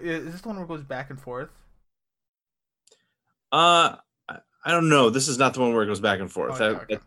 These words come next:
Speaker 2: that's the last one.
Speaker 1: Oh,
Speaker 2: But this,
Speaker 1: okay.
Speaker 2: this one,
Speaker 1: Yes, you're
Speaker 2: uh,
Speaker 1: right. Yeah.
Speaker 2: yeah. Th-,
Speaker 1: This
Speaker 2: this
Speaker 1: one is a very long one. 'Cause there's, like,
Speaker 2: Yeah.
Speaker 1: another flashback within the flashback, or just, it goes to a different time period within the same flashback.
Speaker 2: Right.
Speaker 1: So, yeah, she goes to palm reader.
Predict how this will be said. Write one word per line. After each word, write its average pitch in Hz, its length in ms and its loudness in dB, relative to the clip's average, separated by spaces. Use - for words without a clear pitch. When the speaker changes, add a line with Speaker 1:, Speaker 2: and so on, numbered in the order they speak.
Speaker 2:
that's 113 220 -4
the 107 60 -4
last 98 340 0
one. 60 160 -8
Speaker 1:
Oh, 127 80 -8
Speaker 2:
But 123 100 0
this, 143 140 2
Speaker 1:
okay. - 100 -20
Speaker 2:
this 135 180 -4
one, 120 220 0
Speaker 1:
Yes, 127 220 -4
you're 135 100 -8
Speaker 2:
uh, 123 80 -8
Speaker 1:
right. 98 180 -14
Yeah. - 120 -18
Speaker 2:
yeah. 110 240 -6
Th-, 120 100 -2
Speaker 1:
This 185 120 0
Speaker 2:
this - 80 0
Speaker 1:
one 190 80 0
is 185 60 -2
a 202 40 -2
very 160 160 0
long 135 220 -6
one. 123 220 -12
'Cause 151 200 -14
there's, 196 160 0
like, 185 80 -2
Speaker 2:
Yeah. 160 80 0
Speaker 1:
another 151 260 -2
flashback 120 640 -8
within 123 200 -14
the 117 60 -16
flashback, - 520 -18
or 147 140 -4
just, 147 260 -14
it 165 60 -4
goes 170 120 -2
to - 40 -4
a 180 40 -2
different 147 260 -8
time 127 240 -8
period 101 360 -16
within 117 220 -18
the 110 60 -16
same 101 180 -20
flashback. - 460 -16
Speaker 2:
Right. 127 300 2
Speaker 1:
So, 151 600 -6
yeah, 143 120 -8
she - 120 -12
goes 165 140 -6
to 185 60 -16
palm 170 240 -4
reader. 151 520 -6